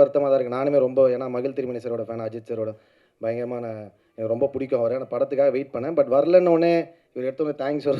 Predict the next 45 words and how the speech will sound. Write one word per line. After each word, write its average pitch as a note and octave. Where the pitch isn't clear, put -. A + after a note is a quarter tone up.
சொல்லிட்டாரு. C3+
அஹ், C#3
பத்து C#3+
படம் F#3+
வருதுன்றது F#3
ஓகே, E3
but D3
ஆனா F#3
வந்து F3
இப்ப -
பத்து C#3
படம் F3+
வெயிட் E3
பண்றதுக்காக D3
லாஸ்ட் C#3+
மினிட்ல C#3
வரணும்னு, C#3
இப்ப C3+
நிறைய E3
படம் F3
வரணும்னு E3
ட்ரை D3+
பண்ணியிருந்திருக்கலாம். C3
அவங்க B2+
வரலன்னு, D#3+
பெரிய D#3+
படம் D3
வரலன்னு D3+
தெரிஞ்சோடனே C#3+
அவங்க B2+
போஸ்ட் C#3
ப்ரொடக்ஷன் B2+
இன்னும் C3
ஃபாஸ்ட் B2+
பண்ணியிருப்பாங்க. A2
So E3+
இந்த G#3
மாதிரி A#3+
ஒரு F#3
படம் G#3
வந்து F#3
மொத்த D#3+
ஸ்பேஸையும் F3
எடுத்துட்டு E3
போறது D3